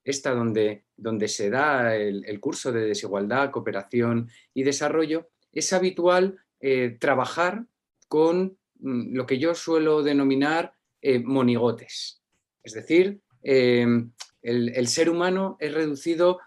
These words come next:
a un monigote, se dice racional, pero,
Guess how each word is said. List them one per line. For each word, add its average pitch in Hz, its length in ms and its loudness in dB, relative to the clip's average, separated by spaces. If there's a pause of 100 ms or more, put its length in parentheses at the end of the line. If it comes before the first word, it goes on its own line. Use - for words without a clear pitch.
a 131 120 2
un 156 160 2
monigote, 165 720 0 (140)
se - 180 -10
dice 127 260 0
racional, 139 680 -2
pero, 104 340 -4